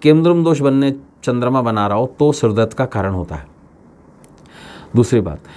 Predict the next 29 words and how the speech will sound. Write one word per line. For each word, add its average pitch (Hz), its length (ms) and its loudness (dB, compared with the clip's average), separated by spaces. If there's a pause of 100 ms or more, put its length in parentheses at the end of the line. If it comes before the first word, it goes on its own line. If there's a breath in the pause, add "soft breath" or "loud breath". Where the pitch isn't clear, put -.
(160 loud breath)
किसी 175 260 2
का 220 120 4
भी 208 120 4
सूर्य 196 320 2
अगर 190 180 2
पीड़ित 160 380 0
है, 151 180 2
कमज़ोर 131 420 0
है, 90 220 -6 (1400 soft breath)
तो 147 140 8
भी 156 220 4 (720)
सिर 156 240 2
संबंधित, 135 600 0 (1120)
क्योंकि 131 200 0
नैसर्गिक 131 560 0
भाव 120 220 0
सूर्य 120 260 -2
का 107 100 0
पहला 104 240 0
ही 110 100 2
है, 71 160 -6 (720 loud breath)
तो 139 60 -2
संबंधित 139 460 4
रोग 131 200 4
होने 117 220 0
के 123 60 -4
आसार 113 280 -6
रहते 104 240 -8
हैं। 101 100 -14